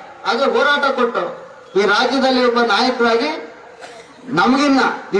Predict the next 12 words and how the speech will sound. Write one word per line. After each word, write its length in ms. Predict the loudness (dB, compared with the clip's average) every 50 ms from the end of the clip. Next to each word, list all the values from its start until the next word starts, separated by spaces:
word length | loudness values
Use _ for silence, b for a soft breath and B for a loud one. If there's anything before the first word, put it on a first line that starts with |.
| 2 2
ವೇದಿಕೆ 360 | 2 2 0 0 0 0 2 2
ಮೇಲೆ 140 | 4 4 2 2
ಇರ್ತಕ್ಕಂಥ 480 | 2 0 0 0 2 0 0 2 0 0 0 0 -2 -4 -8 -14 -16 -14 -6 -4 -2
ಅನೇಕ 380 | 0 2 2 2 2 0 0 0 0 2
ಹಿರಿಯ 200 | 2 2 2 2 2 0
ಮುಖಂಡಗಳಿಗಿನ್ನ 720 | 0 0 0 0 2 2 2 2 2 2 2 2 2 2 0 0 -2 -6 -10 -14 -16 -18 -20 -10 -4
ಚೆನ್ನಾಗಿ 340 | -2 -2 0 0 -2 -2 -2 -2 0
ಮಾತನಾಡ್ತಾರೆ, 640 | 0 -2 -2 -2 -4 -4 -4 -2 -4 -4 -4 -4 -6 -8 -12 -16 -20 -20 -20 -20 -8 -4 0
ಅನುಭವ 280 | 2 4 4 4 4 2 2 2
ಬಂದಿದೆ. 400 | 2 2 2 0 0 0 0 0 -2 -4 -6 -12 -16 -18 -20 -20 -20 -20 -20 -20 -20 -20 -20 -20 -20 -20 -20 -20 -20 -20 -20 -20 -8 -4 0 2
ಈ 20 | 4 4 4
ಒಂದು 140 | 4 4